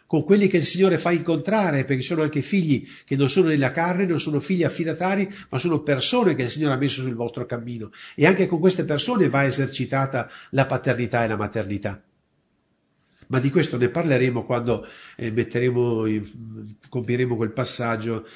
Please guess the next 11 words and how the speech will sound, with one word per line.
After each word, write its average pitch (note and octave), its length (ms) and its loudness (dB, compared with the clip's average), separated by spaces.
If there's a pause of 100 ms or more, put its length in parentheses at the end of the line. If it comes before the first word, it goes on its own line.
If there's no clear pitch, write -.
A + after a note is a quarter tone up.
(160)
della A#2 340 0
spiritualità A2 840 -2
in G#2+ 180 -4
rapporto A2 840 -6
al, G#2 480 -6 (260)
al A2 220 -2
Padre G#2+ 380 0
che G2+ 160 -6
è - 20 -6
nei G2+ 160 -6
cieli. G2 380 -10